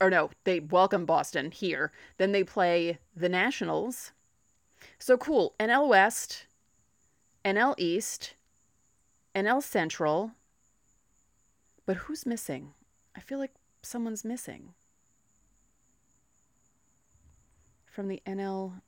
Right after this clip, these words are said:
did I say all the N L Central teams? I think I did, right? Yeah, I actually like this schedule because, uh, they just, they play some of these other teams way too much.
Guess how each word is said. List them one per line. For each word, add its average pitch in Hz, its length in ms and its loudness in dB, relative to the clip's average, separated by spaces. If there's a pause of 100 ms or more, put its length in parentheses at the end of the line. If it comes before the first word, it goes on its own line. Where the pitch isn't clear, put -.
(180)
did 196 140 -6
I 240 120 -6
say 233 260 -6
all 233 160 -2
the 226 120 -4
N 214 120 -6
L 220 180 -4
Central 208 460 -6
teams? 208 320 -6
I 180 60 -6
think 269 300 -6
I 135 100 -4
did, - 220 -6
right? 175 280 -6 (1120)
Yeah, 190 180 4
I 381 300 4
actually 247 300 2
like 185 260 6
this 233 160 2
schedule 247 640 0
because, 175 640 -2 (320)
uh, 185 400 -12
they 214 100 -6
just, - 260 -12
they 196 120 -6
play 147 480 -6 (160)
some 147 200 -12
of 147 80 -12
these - 280 -16 (160)
other - 180 -10
teams - 380 -14
way - 180 -12
too - 180 -14
much. - 440 -16